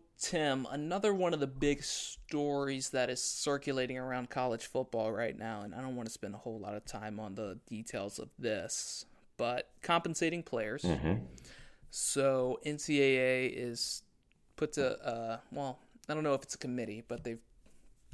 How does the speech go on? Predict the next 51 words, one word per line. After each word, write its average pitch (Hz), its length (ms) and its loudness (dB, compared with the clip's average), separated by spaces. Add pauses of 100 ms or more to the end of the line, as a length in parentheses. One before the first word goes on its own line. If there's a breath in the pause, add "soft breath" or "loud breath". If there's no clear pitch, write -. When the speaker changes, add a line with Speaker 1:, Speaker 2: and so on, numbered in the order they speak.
(360)
Speaker 1:
put 170 120 6
a - 40 6
few 151 220 2
people 135 380 2
in 120 80 0
charge 123 380 6
of 117 120 -4
kind 123 200 -2
of 113 120 -4
looking 117 280 0
into, 113 640 -2
you 120 140 -6
know, 113 140 -2
the 113 100 0
likeness 113 560 -2
of 110 140 -6
players 139 500 4
and 123 100 -2
whether 120 240 2
or 123 40 -4
not 120 220 -4
they 123 60 -4
should - 200 -8
be 120 100 -2
making 120 340 -2
money 151 220 2
off 147 200 4
of 143 60 0
that. 143 340 8 (840 soft breath)
I 143 80 8
think 185 180 6
they've 156 140 6
been 147 160 4
very 139 240 6 (160)
clear 160 280 6
that 117 320 4 (640)
the 135 140 2
N 131 100 2
C 135 280 6
A 127 40 6
A 120 120 8
is 117 160 0
not 135 260 0
going 123 200 0
to 139 80 -4
be 127 160 -2
in 120 80 0
the 120 60 0
business 123 400 -2
of - 160 -8
paying 147 440 -2